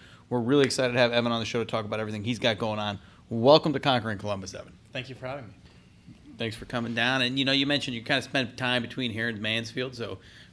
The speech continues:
Speaker 1: glad you could make it out for this trip. But, uh, typically kinda one of the places we like to start is just take a step back, talk about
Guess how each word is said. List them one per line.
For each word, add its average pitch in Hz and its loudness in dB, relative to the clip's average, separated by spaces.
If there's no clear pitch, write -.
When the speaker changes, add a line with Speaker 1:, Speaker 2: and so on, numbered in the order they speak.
Speaker 1:
glad 104 -6
you 98 -8
could 104 -4
make 110 -2
it 110 -4
out 110 -4
for 113 -12
this 107 -8
trip. - -6
But, 131 6
uh, 127 6
typically 196 0
kinda 202 0
one 170 2
of 156 0
the - -10
places 156 -2
we 127 -2
like 156 0
to 117 -8
start 123 -2
is 107 -6
just - -10
take 120 -2
a 113 -6
step 113 -4
back, 107 -4
talk 117 -6
about 110 -2